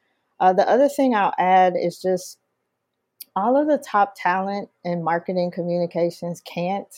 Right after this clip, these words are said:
and shouldn't just go to the same type of school. For me, that's another way to perpetuate privilege. And so I wanted to bring my expertise and experience here. That was a deliberate decision.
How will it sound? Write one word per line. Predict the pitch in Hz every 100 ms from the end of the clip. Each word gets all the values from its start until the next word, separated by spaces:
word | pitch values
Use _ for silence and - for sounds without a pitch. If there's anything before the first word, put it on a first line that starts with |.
| - -
and | 170
shouldn't | 170 - 190 180 -
just | 180 175
go | 175 175 175
to | 170
the | 160
same | - 156 160 165 165
type | - 156 -
of | -
school. | - 190 180 139 - _ _ _ _ _
For | - 190
me, | 185 196 214
that's | 202 202
another | 190 185 180 175
way | 170 180 175 175 170 -
to | 165 160 160 156 -
perpetuate | 170 175 175 175 180 160 -
privilege. | 170 170 185 196 190 -
And | - 170 165 165 -
so | 170
I | 175 165 185
wanted | 196 190 180
to | 180
bring | 165 165 160
my | 156 147
expertise | 160 - 160 - 160 160
and | 160
experience | 147 - 170 170 156 139 -
here. | 156 147 143 151
That | 170 165
was | 160
a | 165
deliberate | 156 156 156 151 143 135
decision. | 147 151 151 147 143